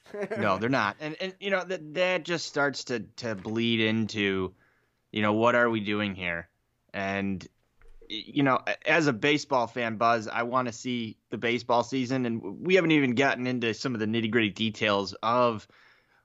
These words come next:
Speaker 2: what took place during these negotiations, some of the rule changes that come out of this, um,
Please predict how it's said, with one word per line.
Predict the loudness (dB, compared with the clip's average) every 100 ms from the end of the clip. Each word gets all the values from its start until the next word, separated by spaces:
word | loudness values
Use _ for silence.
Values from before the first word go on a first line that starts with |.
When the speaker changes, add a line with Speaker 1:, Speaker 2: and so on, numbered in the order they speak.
| _
Speaker 2:
what | -2 0
took | 0 -4
place | 2 2 4
during | -2 0
these | -2
negotiations, | -4 -2 -2 0 -2 -2 -2 -6 -2
some | 0
of |
the | 2
rule | 2 4 2
changes | 2 0 0 -2 -2
that | -4
come | -2 0
out | 2 0
of | 0
this, | 0 -2 -8 _ _ _ _ -10
um, | -4 -2 -2 -4